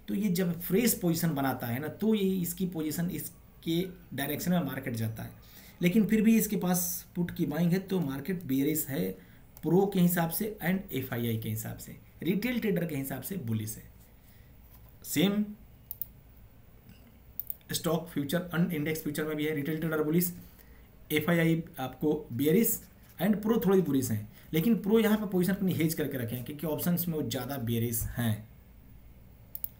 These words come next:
overall data आपके सामने है। अब कहाँ पे strike price पे कौन सा है, कौन से strike price पे टारगेट हमारा क्या होगा और कौन से इंडेक्स bearish है,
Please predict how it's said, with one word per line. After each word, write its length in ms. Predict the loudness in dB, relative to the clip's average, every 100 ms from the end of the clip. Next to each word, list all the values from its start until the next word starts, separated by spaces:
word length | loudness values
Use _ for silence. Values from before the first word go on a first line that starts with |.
| -20 -20 -18 -6
overall 300 | 0 4 4
data 220 | 4 0
आपके 200 | 0 -4
सामने 320 | -4 -2 -4 -6
है। 120 | -6
अब 240 | -6 -6 -8 -10
कहाँ 280 | -8 -4 -4
पे 160 | -2 -2
strike 420 | -4 -2 0 0
price 240 | 0 -2
पे 120 | -4 -6
कौन 240 | -2 -2
सा 120 | -2 -4
है, 160 | -10 -12 -18 -20 -20 -20 -20 -20 -20 -20 -20 -18 -2
कौन 180 | 2 2
से 160 | 2
strike 280 | -2 -2 -4
price 200 | -2 -2
पे 80 | -4
टारगेट 440 | -6 -6 -6 -4 -2
हमारा 200 | -2 -4
क्या 160 | -8
होगा 220 | -10 -10 -14 -20 -20 -16 -14
और 80 |
कौन 280 | -4 2 2
से 120 | 2 0
इंडेक्स 500 | 0 0 0 0 -2
bearish 380 | 0 0 0
है, 80 | -4